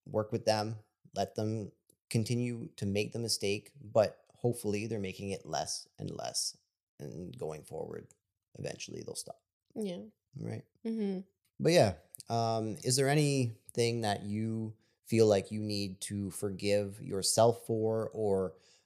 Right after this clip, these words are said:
Speaker 1: a person that you need to forgive, um, that you haven't yet?
Speaker 2: What are
Speaker 1: Because
Speaker 2: your views on forgiveness?
Speaker 1: Yeah.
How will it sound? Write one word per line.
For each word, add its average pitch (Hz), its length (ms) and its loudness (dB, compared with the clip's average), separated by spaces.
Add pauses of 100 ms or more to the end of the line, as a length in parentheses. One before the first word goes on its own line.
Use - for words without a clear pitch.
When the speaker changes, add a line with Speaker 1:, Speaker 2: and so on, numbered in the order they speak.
(160)
Speaker 1:
a 101 160 0
person 107 440 -2
that 92 120 -4
you 117 140 -4
need 110 320 -6
to 101 80 -10
forgive, 92 540 -2 (560)
um, 90 340 0
that 92 200 -4
you 98 80 -8
haven't 98 480 -2
yet? 95 300 -4 (260)
Speaker 2:
What 240 160 4
are 277 40 4
Speaker 1:
Because 247 140 6
Speaker 2:
your 208 160 2
views 190 320 -4
on 180 320 -10
forgiveness? 190 680 -6
Speaker 1:
Yeah. 92 400 0